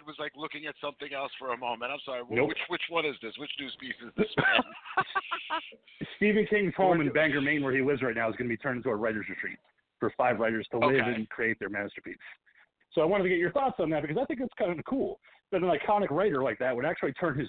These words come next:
Speaker 2: home into a retreat where you could actually stay there and focus solely on your writing and have his complete archives, including the drafts that are unavailable to the public, to view and get inspiration from.
Speaker 1: Interesting.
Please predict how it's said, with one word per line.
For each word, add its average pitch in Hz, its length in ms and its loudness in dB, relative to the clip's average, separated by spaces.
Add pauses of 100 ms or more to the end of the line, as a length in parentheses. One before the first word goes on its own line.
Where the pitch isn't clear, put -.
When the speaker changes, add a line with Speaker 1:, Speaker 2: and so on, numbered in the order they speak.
Speaker 2:
home 127 360 -2 (380)
into 147 180 0
a 147 60 6
retreat 120 540 0
where 117 120 0
you 175 80 2
could 185 120 2
actually 165 280 0 (120)
stay 180 200 2
there 131 160 2
and 117 180 -4
focus 185 280 0 (120)
solely 202 320 2
on 147 100 2
your 123 100 2
writing 117 280 2 (540)
and 151 160 2
have 165 220 4
his 151 200 2
complete 180 300 0
archives, 127 500 2
including 160 360 -2
the 117 60 0
drafts 104 440 0 (640)
that 110 100 0
are 123 80 0
unavailable 139 480 4
to 123 60 0
the 101 100 -4
public, 117 380 -2
to - 100 0
view 175 280 0 (460)
and 110 140 -2
get 135 120 2
inspiration 143 460 0
from. - 140 -10 (2250)
Speaker 1:
Interesting. 156 560 -10